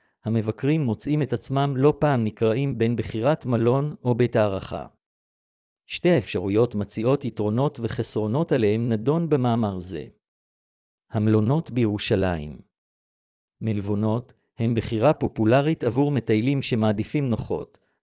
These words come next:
יוקרה ורמת אירוח. רוב המלונות בירושלים ממוקמים במיקום מרכזי,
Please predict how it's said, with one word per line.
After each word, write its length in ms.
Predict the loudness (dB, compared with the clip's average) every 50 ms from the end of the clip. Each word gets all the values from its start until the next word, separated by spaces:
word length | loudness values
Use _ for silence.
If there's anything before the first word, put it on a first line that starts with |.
| _ _
יוקרה 500 | -2 -2 -2 0 0 2 2 4 2 2 0
ורמת 440 | 0 0 0 2 2 0 0 0 -2
אירוח. 560 | -2 -2 -2 -2 -4 -4 -6 -10 -18 -20 -20 _ _ _ _ _ _ _ _ _ _ _ _ _ _ _ _ _ _ _
רוב 220 | 2 2 2 4 2
המלונות 520 | 0 0 0 0 0 0 -2 -2 -2 -4
בירושלים 720 | -4 -4 -4 -4 -4 -2 -2 0 2 2 2 2 0 0
ממוקמים 580 | 0 -2 -2 -4 -4 -2 -2 -2 0 -2 -2 0
במיקום 420 | 0 0 -2 -2 -2 -2 -2 0
מרכזי, 560 | 0 -2 -2 -2 -4 -6 -4 -6 -6 -8 -8